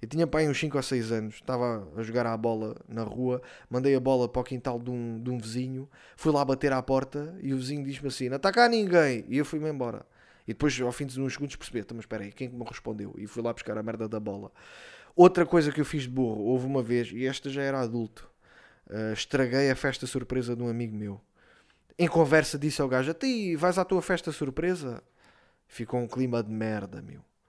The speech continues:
Ficou um clima de merda. Eu fui para a festa, fui à festa, cabisbaixo. O gajo também, não é? E, epá, por acaso nunca mais falei com ele. Outra pergunta que eu coloco aqui é: será que a burrice é hereditária?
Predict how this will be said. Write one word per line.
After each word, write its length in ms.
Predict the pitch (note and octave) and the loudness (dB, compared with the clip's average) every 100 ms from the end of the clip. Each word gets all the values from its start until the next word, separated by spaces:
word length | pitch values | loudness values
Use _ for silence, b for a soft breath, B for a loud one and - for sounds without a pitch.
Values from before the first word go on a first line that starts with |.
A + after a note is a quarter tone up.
| _ _ _ | _ _ _
Ficou 200 | - A#2 | -10 -8
um 40 | G#2+ | -6
clima 240 | A#2+ A#2 | -4 -4
de 80 | G#2+ | -4
merda. 300 | A2 G2+ - | -8 -8 -6
Eu 140 | - C3 | -2 -2
fui 420 | - D3 D#3 D#3+ - | 2 6 6 4 -6
para 100 | - | -12
a 40 | - | -6
festa, 500 | B2 A#2 - - D#3+ b b b | -2 -2 -4 -12 -12 b b b
fui 160 | - A2+ | -6 -4
à 100 | G#2+ | -2
festa, 360 | A#2+ A2+ - | -4 -4 -8
cabisbaixo. 760 | - C3 A#2+ G#2+ A2 A2+ - - b b b | -2 0 0 -2 -2 -2 -6 -18 b b b
O 60 | B2 | 2
gajo 260 | D3+ E3+ | 4 4
também, 360 | - B2 B2 C3+ | 2 0 0 -4
não 120 | C3+ | -6
é? 200 | A2 A2 - b b b b b - | -8 -10 -16 b b b b b -14
E, 280 | - G#2 | -10 -8
epá, 180 | G2+ C3 | -6 -4
por 140 | A2+ A#2 | -4 -4
acaso 180 | C3 | -4
nunca 160 | B2+ B2 | -4 -6
mais 140 | A#2+ | -6
falei 240 | - A2 A2+ | -6 -8 -6
com 160 | G#2+ | -6
ele. 140 | G2 G#2+ - _ _ _ _ _ _ _ _ - | -8 -8 -16 _ _ _ _ _ _ _ _ 0
Outra 240 | C#3+ E3 | 4 6
pergunta 360 | D3 D3 D#3 D3 | 4 2 2 0
que 80 | D3 | 0
eu 60 | |
coloco 300 | C#3+ C#3 F#3 C3 | 0 2 0 -2
aqui 220 | C3 C3 | -2 0
é: 60 | |
será 300 | A2+ D3 D3 | 0 0 0
que 160 | D3+ C#3+ | 0 -2
a 40 | |
burrice 460 | B2 B2 C3+ C3 C3+ | -2 -2 -4 -4 -2
é 40 | |
hereditária? 800 | C3 B2 A#2 - B2 A#2 G#2 G#2 | -2 -2 -6 -2 0 0 -4 -8